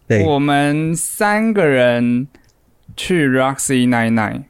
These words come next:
Speaker 2: 我其实有点忘记怎么样的，但是第一次，我们去了两次，然后去你家，去你家睡觉也睡了两次。
Speaker 1: 哎。
Speaker 2: 因为第一次有，有那个男生朋友在，所以我记得，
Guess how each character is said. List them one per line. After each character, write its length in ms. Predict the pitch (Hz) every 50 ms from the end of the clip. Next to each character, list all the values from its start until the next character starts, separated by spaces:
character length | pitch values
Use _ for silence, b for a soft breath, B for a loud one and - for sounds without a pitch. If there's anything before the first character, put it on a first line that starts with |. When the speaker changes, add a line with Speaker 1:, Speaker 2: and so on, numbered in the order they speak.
| _ _ _ _ _ _ _ _ b b b b b b b
Speaker 2:
我 120 | - -
其 100 | - 262
实 60 | 294
有 80 | 277 240
点 100 | 208 190
忘 140 | 202 196 190
记 160 | 190 196 175
怎 220 | - - - -
么 100 | 117 117
样 200 | 120 139 135 123
的， 60 | 113 -
但 140 | - 208 220
是 80 | 233
第 180 | 214 - 208 202
一 60 | 208
次， 380 | - - - 202 151 117 107 - _ _ _ _ _ _ _ _ _ _ - - _
我 80 | 196
们 100 | 175 190
去 140 | 226 - 302
了 60 | 277
两 200 | 190 156 110 107
次， 360 | 104 - - 143 131 104 147 139 - _ _ _ _ _ _ _ _ _ _ _ _ _
然 160 | - 143 135
后 100 | 151 170
去 240 | 160 - - - 233
你 100 | 160 123
家， 320 | 104 147 139 147 143 160 107
去 120 | - - 123
你 60 | 127
家 80 | 123
睡 120 | 123 - 165
觉 100 | 143 135
也 120 | 120 107
睡 220 | 101 - - 175 151
了 100 | 123 110
两 180 | 110 107 - -
次。 280 | - - - 123 104 - _ _ _ _ _ _ _ _ _ _ _ _ _ _ _ _ _ _ _ _ _ _ _ _ _ _
Speaker 1:
哎。 340 | - 117 117 104 95 98 - _ _ _ _ _ _ _ _ _ _ _
Speaker 2:
因 100 | - 214
为 40 | 233
第 200 | 226 226 208 196
一 40 | 202
次 200 | 196 - 220 202
有， 360 | 151 131 123 113 107 104 110
有 180 | 117 117 104 107
那 100 | 123 139
个 120 | 135 131 117
男 220 | 113 104 104 104
生 240 | 107 - 117 110 117
朋 220 | - 107 98 101
友 180 | 107 107 - - _
在， 220 | - - 117 - - _ _ _ _ _ _
所 160 | - - 147
以 20 |
我 160 | 147 143 120 113
记 160 | - 151 135
得， 300 | 113 117 107 101 104